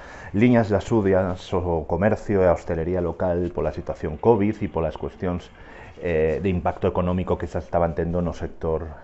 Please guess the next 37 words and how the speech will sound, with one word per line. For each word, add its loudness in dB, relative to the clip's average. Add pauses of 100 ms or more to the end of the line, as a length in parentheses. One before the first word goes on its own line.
(100)
no -10
sector -4
do 0
comercio, 0
no -4
sector -6
servicios. -6 (640)
Dende 2
logo, 4 (320)
eh, -4
se -2
hai 8
ahora 6
mesmo 0
unha 0
rúa 4
que -2
precisa -4
desas -4
axudas -2
e, 2
ademais, 2
cunha 0
liña 2
especial -4
de -2
axudas -2 (460)
para 6
sair 2
adiante, 4
dende 0
logo 4
esa 2
é 4
a 4
rúa 2
Oldu-, -2